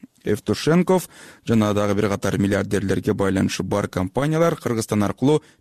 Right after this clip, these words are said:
бери дегенде төрт бизнес жет учагы менен бир тик учак сатып алышкан. Сооданын жалпы баасы жүз жыйырма миллион доллардан ашат. Мындай жол менен алар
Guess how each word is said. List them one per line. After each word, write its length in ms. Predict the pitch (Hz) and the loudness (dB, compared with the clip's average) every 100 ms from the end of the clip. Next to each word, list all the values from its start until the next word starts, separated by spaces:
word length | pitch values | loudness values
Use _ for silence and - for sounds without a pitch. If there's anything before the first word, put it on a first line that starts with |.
| - | -2
бери 240 | 123 156 | 2 2
дегенде 420 | 165 139 117 127 | 2 2 2 0
төрт 340 | 113 - 131 117 | -2 0 0 0
бизнес 520 | 131 156 139 127 - | -2 0 0 0 -4
жет 280 | - 117 - | -2 -2 -2
учагы 340 | 104 107 98 | -4 -2 -2
менен 280 | 98 107 131 - - - | 0 2 2 -2 -20 -10
бир 220 | 127 139 | -2 -2
тик 160 | 131 120 | 0 -2
учак 220 | 107 104 | 0 -2
сатып 260 | - 98 92 | -4 -4 -4
алышкан. 340 | - - - - | -4 -6 -10 -10
Сооданын 480 | - 107 107 107 104 | -4 -2 2 2 2
жалпы 360 | 107 101 120 147 | 0 -2 0 0
баасы 420 | 165 156 180 170 - _ 131 | 0 0 0 -2 -6 _ -4
жүз 260 | 143 147 | -2 0
жыйырма 220 | 139 143 147 | 0 2 2
миллион 300 | 127 120 101 | 4 2 2
доллардан 460 | 131 113 104 107 | 2 2 -2 -4
ашат. 280 | 110 - - - - | -10 -14 -18 -20 -10
Мындай 420 | 101 101 110 107 | -4 0 0 0
жол 220 | 113 131 | 2 2
менен 260 | 147 143 131 | 4 4 2
алар 220 | 127 | 0